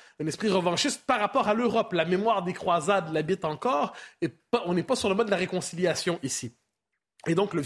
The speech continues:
le conflit entre l'islam et ce qu'on appelait autrefois la chrétienté, ce qu'on appelle aujourd'hui l'Europe et l'Occident, s'est réactivé aussi. Donc, c'est une, c'est, c'est la présence de l'islam en France, c'est compliqué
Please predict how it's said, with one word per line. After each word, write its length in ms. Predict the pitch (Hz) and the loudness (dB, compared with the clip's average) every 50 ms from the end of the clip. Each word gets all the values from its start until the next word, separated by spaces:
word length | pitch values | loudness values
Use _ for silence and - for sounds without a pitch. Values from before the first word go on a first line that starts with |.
| - 185 | -2 -4
le 120 | 170 156 | -2 -2
conflit 400 | 160 - 180 170 - 196 220 - - - _ _ _ - | -2 -2 -4 -2 0 0 -2 -2 -2 -8 _ _ _ 0
entre 200 | 247 285 254 214 | 0 0 0 0
l'islam 380 | 196 180 - - 262 254 220 180 | -2 -2 0 0 0 0 0 0
et 80 | 147 | -4
ce 100 | - - | -6 -6
qu'on 160 | - - 151 | -6 -4 -4
appelait 200 | 147 143 - - | -4 -2 -2 -2
autrefois 260 | 175 143 - 135 - 151 | -4 -4 -4 -4 -2 -2
la 80 | 143 | -2
chrétienté, 500 | 139 - 147 143 - 247 240 220 - 302 | -2 -2 -6 -6 -2 -2 -2 0 0 -2
ce 80 | 254 - | -2 -2
qu'on 140 | - 151 139 | -2 -4 -4
appelle 220 | 131 - 170 151 | -2 -2 -2 -2
aujourd'hui 300 | 147 143 139 139 131 156 | -2 -2 -4 -4 -2 0
l'Europe 440 | 170 190 185 - 285 - - - - - | 2 2 2 2 2 0 -2 -6 -10 -6
et 80 | 131 135 | -4 -2
l'Occident, 480 | 147 - - - - 214 254 285 277 - - - - - - _ | -2 -2 -2 -4 -2 0 0 -2 -2 -4 -10 -20 -20 -20 -12 _
s'est 260 | - - - 392 392 | -2 0 2 2 4
réactivé 680 | 339 247 208 175 156 - - - 165 160 135 151 - - _ _ _ - | 4 4 2 2 0 -2 -6 -8 -6 -4 -2 -2 -4 -4 _ _ _ -8
aussi. 400 | 143 123 - - - - 113 - _ _ _ _ _ _ _ - | -6 -4 -2 -4 -4 -6 -10 -16 _ _ _ _ _ _ _ -4
Donc, 160 | 254 269 269 - _ | -4 -4 -4 -6 _
c'est 260 | - - - - 208 - | -8 -6 -6 -4 -2 -2
une, 140 | 240 233 214 | -2 -2 -2
c'est, 220 | - - - - | -4 -6 -6 -6
c'est 180 | - - - 202 | -4 0 0 2
la 120 | 190 180 | 2 2
présence 480 | - - - 294 262 - 311 311 294 196 | 0 0 0 0 2 2 2 0 0 0
de 60 | 180 | 0
l'islam 360 | 170 180 - - 240 240 214 | 0 0 0 0 0 2 2
en 60 | 175 | 0
France, 260 | - - 233 262 240 - | -2 -2 -2 -2 -2 -2
c'est 180 | - 180 - | -2 -4 -4
compliqué 800 | - - 247 233 - - 160 160 - - - 226 254 285 277 - | -2 0 0 0 -2 -4 -6 -6 -4 0 2 2 2 2 -2 -6